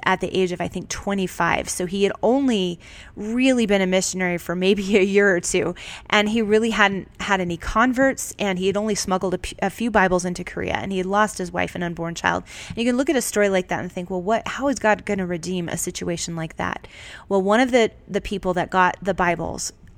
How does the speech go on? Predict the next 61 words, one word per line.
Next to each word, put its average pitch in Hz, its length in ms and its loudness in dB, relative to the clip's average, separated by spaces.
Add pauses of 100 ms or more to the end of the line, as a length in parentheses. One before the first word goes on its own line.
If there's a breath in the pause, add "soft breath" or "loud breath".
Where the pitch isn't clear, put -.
that 196 140 -2
he 185 140 -6
smuggled 180 320 -2
into 180 200 -4
Korea 175 320 -2
was 165 140 -4
a 185 60 -2
little 180 260 0
boy. 175 340 -2 (400 loud breath)
And 190 160 -6
this 185 160 0
little 214 200 2
boy 196 380 2 (100)
grew 196 200 2
up 196 180 4
to 185 120 -6
become 180 500 -6
one 180 140 -4
of 170 100 -8
the 180 80 -4
very 190 240 2
first 185 280 -4
pastors 170 500 -4
in 175 100 -6
Korea. 170 460 -4 (300 loud breath)
He 226 120 2
actually 202 300 4
wallpapered 190 680 2
his, 165 280 -4 (240)
his 196 160 -4
house - 500 0
with 190 200 -2
the - 60 -8
pages 180 420 -4
of 165 80 -4
the 170 100 -2
Bible 170 380 -2
that - 120 -6
he 180 120 -6
had 180 100 -4
been 175 140 -4
given. 170 340 -6 (320 loud breath)
And 180 100 -6
he 190 80 0
brought 190 360 6
the 202 80 0
gospel 180 460 2
to - 160 -4
his 170 180 -4
people. - 380 -4
And 190 180 0
when 185 160 -2
missionaries 208 420 0
were 180 100 -4
finally 240 540 -2
able 208 160 0
to 208 100 -6
get 202 140 -4
into 190 200 -4
that 185 180 -2
country 175 420 -8